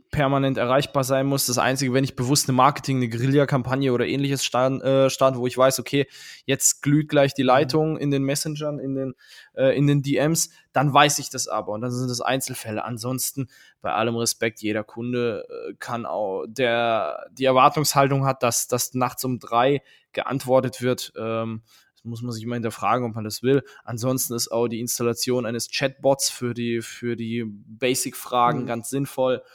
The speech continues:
Speaker 1: die, weil die Dinger können mittlerweile sehr, sehr viel, machen sehr Spaß, lernen auch sehr, sehr schnell, ähm, und können dir quasi einfache Support-Fragen abnehmen.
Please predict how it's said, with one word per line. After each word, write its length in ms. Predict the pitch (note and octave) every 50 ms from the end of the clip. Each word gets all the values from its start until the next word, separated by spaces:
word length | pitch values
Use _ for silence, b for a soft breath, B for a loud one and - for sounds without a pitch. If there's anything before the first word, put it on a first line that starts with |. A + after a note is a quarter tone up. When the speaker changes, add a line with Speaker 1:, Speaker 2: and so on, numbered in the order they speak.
| b b b b b -
Speaker 1:
die, 240 | - B2+ B2+ A#2 G#2+
weil 140 | B2 B2+ B2+
die 100 | B2+ A#2+
Dinger 220 | - B2+ C3 B2+
können 220 | - - D3 C#3+
mittlerweile 500 | C#3 C#3 - C#3 C3 B2+ B2+ B2+ B2 B2
sehr, 220 | A#2 A2+ C3+ C3+ B2
sehr 120 | B2 B2+
viel, 360 | - - - D3 D3 D3+ D3
machen 280 | C#3 C3 C3 A#2+ C3 C3
sehr 200 | A#2 B2+ B2+ B2
Spaß, 480 | - - - C3 B2+ B2+ C3 B2+ - -
lernen 340 | B2+ B2+ B2+ C3+ C#3 C#3
auch 140 | F#2 B2 B2+
sehr, 200 | - - C3 C3
sehr 120 | B2 B2 A#2+
schnell, 340 | - - C3+ C3 C3 C3 - B B B B B B B B -
ähm, 420 | - A#2+ B2 B2 B2 B2+ B2 A#2+ - _ _
und 160 | - C3 C3
können 440 | - - C#3+ C3+ C3+ C#3 C#3 C3+ B2
dir 200 | A#2+ B2+ C#3+ C#3
quasi 540 | - - C#3 B2+ C3 C3 B2 C3 C3 - - - _ _ _ _ - A#2 A#2 - _ _ _ _ _ _ _
einfache 480 | A2+ A#2 C#3 D#3 D3 - C#3+ A#2+ B2+ B2+
Support-Fragen 800 | - - A#2+ - - C3+ C3+ C#3 - - - C#3 B2 B2 B2 -
abnehmen. 520 | - C3 C3 - C#3+ C#3+ C#3 C#3 C3+ B2+